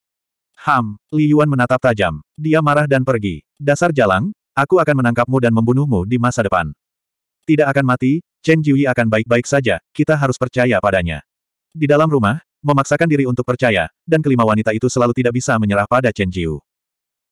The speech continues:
Menurut Li Yuan, penampilan kelima wanita itu tidak lucu. Dia dengan marah kembali ke Aula Hunyuan dan segera mengirim anak buahnya untuk bertanya dan bertanya, "Sialan, mengapa tim yang keluar untuk menyelidiki belum kembali?" "Tuan Yuan Wang,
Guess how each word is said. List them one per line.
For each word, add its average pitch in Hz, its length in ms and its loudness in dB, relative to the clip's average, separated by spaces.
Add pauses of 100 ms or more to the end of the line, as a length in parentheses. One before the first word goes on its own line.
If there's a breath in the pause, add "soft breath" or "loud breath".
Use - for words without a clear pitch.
(140)
Menurut 147 400 0
Li 131 160 2
Yuan, 117 300 0 (160)
penampilan 147 420 0
kelima 135 240 2
wanita 117 320 2
itu 127 220 -2
tidak 110 260 0
lucu. 87 240 -4 (300)
Dia 151 180 2
dengan 151 240 2
marah 127 160 2
kembali 123 320 2
ke 135 80 -2
Aula 117 240 2
Hunyuan 117 320 2
dan 113 80 2
segera 117 280 -2
mengirim 113 280 0
anak 113 220 0
buahnya 113 300 0
untuk 113 200 -4
bertanya 113 400 0
dan 127 140 2
bertanya, 113 420 0 (160)
"Sialan, 113 480 0 (140)
mengapa 143 340 0
tim 120 120 0
yang 110 120 0
keluar 110 240 0
untuk 123 240 -4
menyelidiki 113 480 -2
belum 113 240 -2
kembali?" 85 400 -2 (800)
"Tuan 151 240 2
Yuan 135 240 2
Wang, 110 220 0